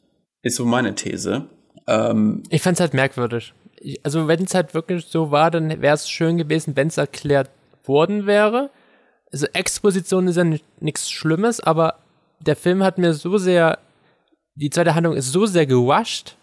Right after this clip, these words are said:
Speaker 2: meiner Meinung nach, obwohl es zweieinhalb Stunden waren, dass ich halt so viel,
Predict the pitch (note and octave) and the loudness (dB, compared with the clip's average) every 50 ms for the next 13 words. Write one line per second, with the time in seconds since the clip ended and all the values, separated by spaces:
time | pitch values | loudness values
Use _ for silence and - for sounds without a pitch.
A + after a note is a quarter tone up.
0 | _ - C#3 C3+ C3+ C3+ B2+ B2+ B2+ B2+ B2 B2 B2 C3+ C#3+ - C#3+ B2 C#3 D#3+ | _ -4 -2 0 2 2 2 2 2 2 0 0 -2 -2 0 0 0 2 2 2
1 | A3+ A3+ - - - C#3+ B2+ C3 B2+ A#2 - - C#3 B2 - C3+ A#2+ B2 B2+ D3 | 2 2 0 0 2 2 4 4 2 0 0 -2 -2 -2 -2 -2 2 2 2 2
2 | D#3+ _ - - - - - - _ - - D3+ D3 F3 F3 - F3 F3 D#3+ D3+ | 0 _ -12 -20 -20 -20 -20 -20 _ -4 -4 -2 0 0 -2 0 0 -2 -2 0
3 | D#3 E3+ F#3 F#3+ - - - G#3 G#3 G3+ G3 - - | -2 -4 -4 -6 -8 -6 -4 0 0 0 0 0 -4